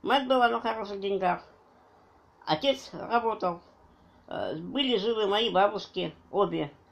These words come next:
которые нам тоже как бы свои деньги всячески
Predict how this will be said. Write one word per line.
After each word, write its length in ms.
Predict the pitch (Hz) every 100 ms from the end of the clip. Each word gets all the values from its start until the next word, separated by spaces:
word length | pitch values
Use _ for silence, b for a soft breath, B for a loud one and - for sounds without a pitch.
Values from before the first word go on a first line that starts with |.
| b b -
которые 760 | 180 214 190 196 185 175 - - - _ - - - - -
нам 220 | 185 165
тоже 260 | 202 175
как 260 | - 175 139
бы 140 | 160
свои 280 | 156 175 185
деньги 720 | 156 180 170 165 160 151 139 -
всячески 540 | - 185 - 160 -